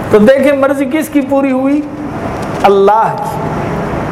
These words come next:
حضرت نوح علیہ السلام چاہتے ہیں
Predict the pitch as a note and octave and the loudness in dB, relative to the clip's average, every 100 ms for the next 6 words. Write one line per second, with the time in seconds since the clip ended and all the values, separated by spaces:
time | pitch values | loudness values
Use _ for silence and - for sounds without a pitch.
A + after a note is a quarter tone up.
0 | - - - - - - - - - - | -4 -4 -4 -4 -4 -4 -4 -4 -4 -4
1 | - - - - - A#3+ C#4+ D4 D4 C4+ | -4 -4 -4 -2 2 4 4 4 4 2
2 | D4+ E4 C4 A#3+ C4 C4+ C4 C4 B3+ C4 | 2 0 0 0 0 0 -2 -4 0 2
3 | C#4+ C4 C#4 C#4 C#4+ G#3 | 0 0 2 2 0 -2